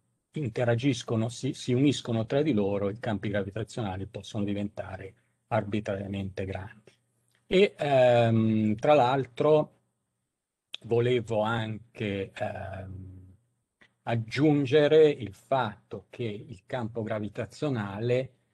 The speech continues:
ehm, descritto alla Newton naturalmente non è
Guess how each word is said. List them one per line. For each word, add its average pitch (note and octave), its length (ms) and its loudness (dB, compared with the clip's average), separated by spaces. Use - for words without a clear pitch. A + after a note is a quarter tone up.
ehm, G2+ 1000 -8
descritto A2 880 -8
alla A#2 220 0
Newton G#2+ 840 -4
naturalmente A2 720 -4
non G#2+ 240 -4
è A#2 180 -4